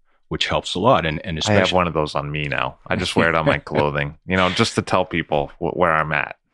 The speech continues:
Speaker 2: and my mood today. You
Speaker 1: Is it,
Speaker 2: know?
Speaker 1: it's like a thermometer that, you know,
Speaker 2: Yeah,
Speaker 1: it,
Speaker 2: it's
Speaker 1: it,
Speaker 2: like,
Speaker 1: it,
Speaker 2: it's an indice, indice number, and I just
Speaker 1: Okay.
Speaker 2: keep it there. You know, how,
Speaker 1: Yeah.
Speaker 2: how sweet am I feeling today? You
Speaker 1: Right.
Speaker 2: know, it's,
Speaker 1: Okay.
Speaker 2: it, I mean, it's helped in a lot of situations. I gotta be honest with you. You know, you chuckle now, but, uh, you know,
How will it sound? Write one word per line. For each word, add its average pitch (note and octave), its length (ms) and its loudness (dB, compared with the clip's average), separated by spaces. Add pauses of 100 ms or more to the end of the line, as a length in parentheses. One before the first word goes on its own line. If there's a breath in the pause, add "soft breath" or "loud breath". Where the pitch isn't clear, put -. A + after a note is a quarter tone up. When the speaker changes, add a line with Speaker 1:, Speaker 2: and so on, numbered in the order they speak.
(100)
Speaker 2:
and D#2 140 -2
my D2+ 140 0
mood D2 300 -2
today. C#2 400 0
You A2 80 -4
Speaker 1:
Is - 100 -2
it, - 20 0
Speaker 2:
know? D2 220 -6
Speaker 1:
it's - 140 -8
like E2+ 180 -2
a E2+ 80 0
thermometer F2+ 580 -2
that, D2+ 180 -8
you E2 120 -10
know, D#2 160 -6
Speaker 2:
Yeah, F#3 140 6
Speaker 1:
it, D3+ 120 6
Speaker 2:
it's D3+ 140 2
Speaker 1:
it, - 20 8
Speaker 2:
like, D3+ 180 6
Speaker 1:
it, C#3+ 240 2
Speaker 2:
it's D3+ 200 0
an D#3 80 6
indice, C#3+ 420 2 (100)
indice A#2+ 380 2
number, D2+ 320 0
and F#2 220 0
I F2 80 2
just F2 220 -2
Speaker 1:
Okay. - 180 -6
Speaker 2:
keep F#2 200 2
it D#2+ 120 -4
there. D2+ 260 2
You E2+ 80 -2
know, D#2 240 -2
how, E2+ 160 2
Speaker 1:
Yeah. D2+ 80 -4
Speaker 2:
how F#2+ 120 4
sweet G2 280 -2
am F2+ 80 0
I D#2+ 120 2
feeling C#2+ 340 -4
today? - 280 -8 (120)
You D2+ 80 -6
Speaker 1:
Right. - 200 -6
Speaker 2:
know, D#2+ 100 -6
it's, D#2+ 180 -6
Speaker 1:
Okay. C#3+ 220 4
Speaker 2:
it, - 60 -4
I D#3 140 2
mean, F3+ 160 4
it's E3+ 140 0
helped F3+ 220 0
in D#3 80 0
a D3 40 0
lot D3 140 4
of C#3 60 -4
situations. A#2+ 480 0
I F2+ 40 -6
gotta F2+ 140 0
be F#2+ 100 0
honest F2 260 0
with - 160 -14
you. D2 200 -4 (100)
You F2+ 120 -6
know, F2+ 120 2
you A#2 220 2
chuckle C#3 340 2
now, G#2+ 480 2
but, D2+ 300 -6
uh, A#2 60 0
you E3+ 300 0
know, D#3+ 360 0